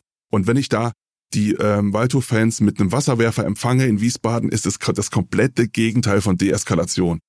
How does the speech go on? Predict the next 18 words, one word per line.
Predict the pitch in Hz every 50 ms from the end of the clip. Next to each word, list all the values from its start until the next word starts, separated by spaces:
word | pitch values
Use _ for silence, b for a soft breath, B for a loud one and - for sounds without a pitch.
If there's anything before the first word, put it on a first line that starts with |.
| _ _ _ -
Ja? | - 95 113 - _ _ _ _
Und | - - 98
dann | 107 104
muss | 110 117 139 -
ich | 151 131
natürlich | 139 143 131 - 123 127 127 -
auch | - 110
damit | - 101 95 95 95 - -
rechnen, | 110 139 - - 131 107
dass | 104 107 -
sich | 113 -
der | - 107 - -
eine | 120 131 131
oder | 123 113 110 -
andere | - 113 123 123 - 131 -
da | - 104 104 104 113 120 - _ _ _ _ _ _ _
bemüßigt | - 113 117 113 131 139 - 131 127 -
sieht, | - - 113 117 117 - -